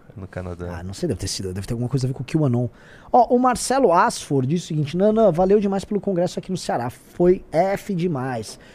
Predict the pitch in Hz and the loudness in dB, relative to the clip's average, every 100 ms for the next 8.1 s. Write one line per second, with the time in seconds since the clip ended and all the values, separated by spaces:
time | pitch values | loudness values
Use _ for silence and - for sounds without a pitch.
0 | - - 185 - 226 - - 127 - - | -16 0 2 2 -2 -2 0 -2 -4 2
1 | 175 - 214 - 214 - 202 - 160 185 | 2 4 2 2 -2 0 0 0 2 2
2 | 269 226 - 160 147 - 147 139 156 185 | 2 -2 -2 -4 -4 -2 0 -2 -4 -4
3 | - 196 - 175 - 196 214 - 180 170 | -2 -2 0 0 2 2 2 0 0 2
4 | 143 170 170 160 - 165 170 185 165 147 | 4 4 2 -4 -2 0 2 2 2 2
5 | 131 151 - - - 131 175 139 139 - | 2 0 -4 -6 0 2 2 0 -2 -4
6 | 101 - _ - - - - - _ _ | -10 -14 _ -20 -20 -20 -20 -20 _ _
7 | _ _ - 127 131 131 107 76 78 147 | _ _ -14 -10 -10 -10 -12 -14 -12 -14